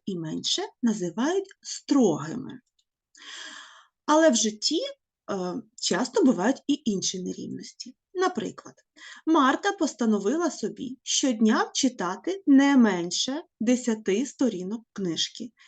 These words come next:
і з'їдати не більше однієї цукерки. Що таке не менше? Це може бути десять сторінок,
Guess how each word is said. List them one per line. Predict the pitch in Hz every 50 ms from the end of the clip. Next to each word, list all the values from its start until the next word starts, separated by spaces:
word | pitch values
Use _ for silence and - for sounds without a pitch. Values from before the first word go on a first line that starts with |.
| _ _
і | - 302 294
з'їдати | 247 240 220 220 214 214 185 185 233 - - - 440 440 392
не | 294 247 214
більше | 175 170 185 180 180 202 - - 311 330 -
однієї | - 233 190 185 175 165 156 160 165 180 208 226 226
цукерки. | - - 220 214 214 - - - - _ - - - _ _ _ _ _ _ _ _ _ _ _ _ - - - - - - - - _
Що | - - 403 508
таке | 508 440 - - 302 339 349 330 339 _ -
не | 254 254 262 294 294 262
менше? | 233 208 175 160 165 - - - - - 85 - _ _ _
Це | - - 320 320 285
може | 254 240 208 175 185
бути | 180 175 175 170 - 220 180
десять | 190 208 202 180 165 170 - 214 214 214
сторінок, | - - 277 277 277 285 311 320 359 392 415 -